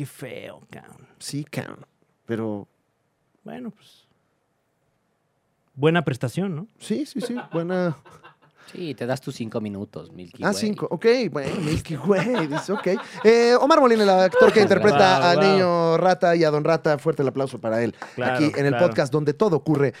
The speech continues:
Speaker 2: donde no hay guión y solo hay diversión. El podcast de la Liga de los Supercuates.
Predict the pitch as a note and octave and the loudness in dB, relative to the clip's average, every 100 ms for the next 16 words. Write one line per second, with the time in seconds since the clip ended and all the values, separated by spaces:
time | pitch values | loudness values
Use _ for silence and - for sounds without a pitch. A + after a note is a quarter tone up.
0 | - D#3 D3+ D3 D#3 F3 C#3 C3 C3 - | -4 -2 0 0 0 -2 0 -2 -2 -6
1 | - C#3+ D#3+ C#3+ A#2+ A2+ G2+ - F#2+ - | -10 -2 0 2 0 -2 -8 -8 -10 -10
2 | - B2+ C3+ C3 A#2 A#2 A#2 A2 F#2+ - | -8 -2 0 0 -2 -2 -4 -4 -8 -12
3 | G#2+ - - - | -14 -14 -14 -18